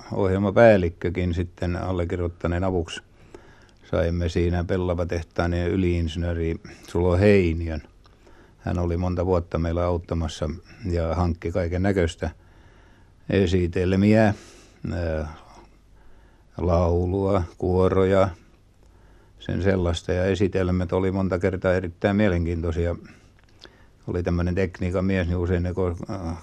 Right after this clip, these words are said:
koskivat teknillistä alaa, mutta myöskin muitakin. Mitä tulee musiikkipuoleen, niin myöskin hyvin varhaisessa vaiheessa saimme sitten mukaan,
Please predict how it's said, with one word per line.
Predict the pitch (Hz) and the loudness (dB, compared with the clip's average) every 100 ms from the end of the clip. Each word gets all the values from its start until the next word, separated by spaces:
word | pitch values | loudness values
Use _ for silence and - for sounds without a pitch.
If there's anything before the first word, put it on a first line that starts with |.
| - - | -16 -8
koskivat | 92 90 - 92 90 - - | -6 -6 -4 -4 -4 -6 -4
teknillistä | 98 90 90 87 85 90 90 | -4 -2 -4 -4 -4 -4 -2
alaa, | 92 90 | -2 0
mutta | 95 87 - 90 | -2 -4 -4 -2
myöskin | 90 92 - - 104 98 - | 0 0 0 2 2 0 -4
muitakin. | 92 92 85 87 98 85 - - - - - - - - - | -2 0 0 0 0 0 -4 -16 -20 -20 -20 -20 -20 -20 -8
Mitä | 104 104 98 | 0 2 2
tulee | 92 98 92 | 2 2 2
musiikkipuoleen, | 92 127 131 123 - 107 101 101 101 98 95 | 4 6 8 6 6 0 4 4 6 4 4
niin | 98 85 | 2 0
myöskin | - 104 104 110 98 - 104 | -4 -2 2 2 0 2 4
hyvin | 110 98 | 6 6
varhaisessa | 101 101 95 85 85 95 | 6 6 4 2 0 4
vaiheessa | 110 104 95 85 92 | 6 8 4 2 0
saimme | 95 92 90 | 2 2 2
sitten | 87 87 - 95 | -2 -6 -4 -2
mukaan, | 98 98 92 85 | 0 2 2 0